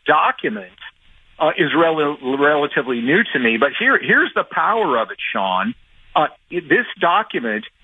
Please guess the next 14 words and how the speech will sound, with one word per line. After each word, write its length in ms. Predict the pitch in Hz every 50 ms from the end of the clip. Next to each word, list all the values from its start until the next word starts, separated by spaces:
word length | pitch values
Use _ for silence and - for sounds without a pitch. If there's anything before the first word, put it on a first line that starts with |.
| -
is 240 | - 165 165 160 139 - - _ _ _ - -
completely 840 | - 156 147 - - - - 185 196 214 233 - - 202 190 202 190 -
consistent 760 | - 170 151 - - - 170 160 - - - 98 85 80 - - - _ _ _ - - - _ -
with 220 | - 143 147 147 - - _ -
other 340 | 170 165 185 185 175 180 170
reporting 680 | 160 151 156 147 - - 156 147 147 147 143 135 131
that 120 | 131 127 -
we 120 | 131 127
know 240 | 120 117 120 117 120
about 280 | 107 117 110 110 107 113
Ukraine. 520 | 110 107 - - - 104 101 98 98 110
We 160 | 131 143 143
know 360 | 143 143 156 170 185 202 196
that, 200 | 190 185 165 147